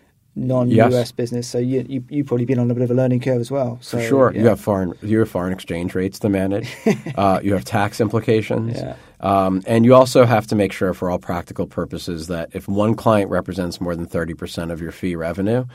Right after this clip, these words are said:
Speaker 1: Right.
Speaker 2: you better diversify as quickly as possible.
Speaker 1: Gotcha.
Speaker 2: In hindsight, I don't think we diversified as fast as we probably should have, um, but now we're far more diverse.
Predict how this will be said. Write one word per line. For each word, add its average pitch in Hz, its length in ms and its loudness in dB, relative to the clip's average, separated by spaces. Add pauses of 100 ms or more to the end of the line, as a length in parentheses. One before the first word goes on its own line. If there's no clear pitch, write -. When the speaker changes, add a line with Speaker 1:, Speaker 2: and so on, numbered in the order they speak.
(160)
Speaker 1:
Right. 120 220 -2
Speaker 2:
you 101 60 2
better 101 200 2
diversify 90 600 -6
as 82 120 -10
quickly 80 300 -8
as 78 80 -12
possible. 95 540 -6
Speaker 1:
Gotcha. 120 300 -10 (200)
Speaker 2:
In 110 100 2
hindsight, 139 500 6
I 107 120 2
don't 117 160 2
think 120 160 0
we 113 80 0
diversified 98 680 -4
as 98 160 -10
fast 101 400 -4
as 101 80 -6
we 95 100 -4
probably 95 380 -4
should 104 240 -4
have, 131 380 -2 (340)
um, 90 120 -4
but 98 120 0
now 104 180 2
we're 101 120 0
far 95 260 0
more 98 160 0
diverse. 87 540 -6